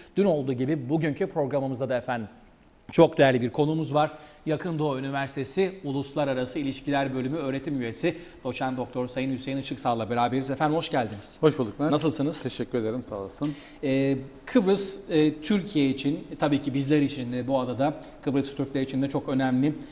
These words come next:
Speaker 1: E, yıllardır devam eden müzakere sürecinde yeni bir masa kuruldu. E, say-, on sekiz ay önce bir yeni masa kurulmuştu. Cumhurbaşkanı Akıncı ile Rum lider Anastasiadis görüşmeleri ilerletmeye çalışıyorlar.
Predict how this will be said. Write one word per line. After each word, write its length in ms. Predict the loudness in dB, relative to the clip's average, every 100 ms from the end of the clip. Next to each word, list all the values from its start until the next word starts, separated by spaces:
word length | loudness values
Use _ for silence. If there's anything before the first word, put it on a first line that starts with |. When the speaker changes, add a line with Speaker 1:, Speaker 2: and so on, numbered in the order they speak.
| -14 -6
Speaker 1:
E, 40 |
yıllardır 680 | 0 6 8 8 6 6 4
devam 300 | 6 6 6
eden 220 | 4 4
müzakere 560 | 4 4 4 4 2 0
sürecinde 640 | 0 0 0 2 4 2 0 -10 2
yeni 240 | 4 6
bir 120 | 6
masa 460 | 4 2 2 0 0 -2
kuruldu. 580 | 0 0 0 2 0 0 -10 -6
E, 300 | 0 2 2 -2 -8 -16 -12
say-, 280 | -4 0 0 0 2
on 140 | 4
sekiz 320 | 4 2 2
ay 100 | 2
önce 240 | 2 0 0
bir 100 | 2
yeni 180 | 2 0
masa 240 | 0 -2
kurulmuştu. 640 | -4 -4 -2 -4 0 0 0 -14 -2
Cumhurbaşkanı 520 | 2 4 4 2 0
Akıncı 380 | 2 0 0 2
ile 120 | 4
Rum 220 | 4 4
lider 220 | 4 2
Anastasiadis 760 | 2 0 -2 -2 0 0 0 0
görüşmeleri 500 | 2 2 2 2 2
ilerletmeye 600 | 4 4 4 0 -2 -2
çalışıyorlar. 600 | -2 -4 -2 -2 -2